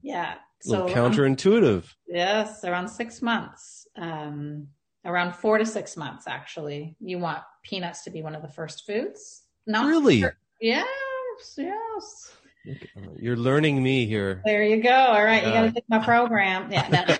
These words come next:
Speaker 1: No. <laughs>
Speaker 2: <laughs>
Speaker 1: Um, yeah. So it helps desensitize. And so kids who were introduced earlier rather than later, they had less allergies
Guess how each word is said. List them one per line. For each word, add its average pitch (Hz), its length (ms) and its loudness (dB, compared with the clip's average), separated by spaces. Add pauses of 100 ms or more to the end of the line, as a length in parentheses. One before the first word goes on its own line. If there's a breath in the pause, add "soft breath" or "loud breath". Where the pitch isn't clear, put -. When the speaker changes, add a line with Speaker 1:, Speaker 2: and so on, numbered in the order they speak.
Speaker 1:
No. 277 1300 0 (160)
<laughs> - 0 -
Speaker 2:
<laughs> - 0 -
Speaker 1:
Um, 190 560 2 (600 loud breath)
yeah. 220 440 2
So 180 680 0 (520)
it 196 240 -2
helps 208 400 -2
desensitize. 170 1120 -4
And 160 120 -8
so 180 140 -6
kids 170 380 -6
who 175 160 -6
were 170 120 -4
introduced 160 640 -8
earlier 190 540 -4
rather 170 260 -4
than 156 160 -6
later, 165 380 -4
they 180 160 -2
had 156 240 -6
less 131 500 -10
allergies 139 840 -14